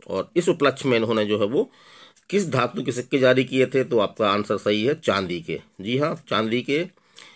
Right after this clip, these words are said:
यद्यपि स्वर्ण की मुद्राएं भी इन्होंने जारी की थी, लेकिन सबसे अधिक स्वर्ण, शुद्ध मुद्राएं जो है वो स्वर्ण वंश ने जारी की थी।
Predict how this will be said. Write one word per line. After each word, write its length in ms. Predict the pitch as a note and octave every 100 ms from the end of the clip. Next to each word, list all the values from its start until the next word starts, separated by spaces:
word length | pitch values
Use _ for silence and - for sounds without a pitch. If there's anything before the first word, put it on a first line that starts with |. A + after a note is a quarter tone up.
| _ _ -
यद्यपि 280 | F#2+ G#2 B2+
स्वर्ण 300 | - - D3
की 160 | C#3+ D3+
मुद्राएं 400 | C3 A#2+ C3 C3+
भी 60 |
इन्होंने 200 | C#3 C#3
जारी 260 | B2+ B2+ C#3+
की 180 | C#3 C#3+
थी, 320 | D3 D#3+ G#3 -
लेकिन 180 | F#2 G2+
सबसे 320 | - C3 D#3
अधिक 180 | D3+ C3+
स्वर्ण, 300 | C#3 C3+ B2+
शुद्ध 280 | - D#3+ C#3+
मुद्राएं 480 | B2+ G#2 A2 A2
जो 120 | G#2 G#2
है 60 |
वो 200 | C3 C3+
स्वर्ण 200 | - A#2
वंश 240 | G#2 G#2 G#2+
ने 80 |
जारी 240 | G2+ G2 G2+
की 160 | G2
थी। 140 | E2+